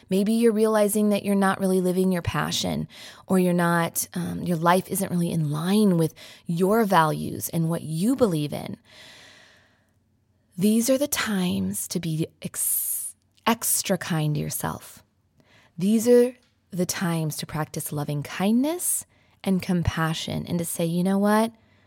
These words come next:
Here's where I'm at. Maybe it's not where I thought I'd be.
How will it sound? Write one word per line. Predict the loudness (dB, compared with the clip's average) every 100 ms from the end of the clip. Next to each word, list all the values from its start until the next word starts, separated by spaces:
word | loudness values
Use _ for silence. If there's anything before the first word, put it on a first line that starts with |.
| _ _ _
Here's | 4 4 4 2
where | 4
I'm | 4 4
at. | 2 -2 -8 _ -20 -20 -20 -4
Maybe | 2 4 6 4
it's | 4
not | 2 4
where | 4 6
I | 6
thought | 4 2 6 8 8
I'd | 4 2
be. | 0 0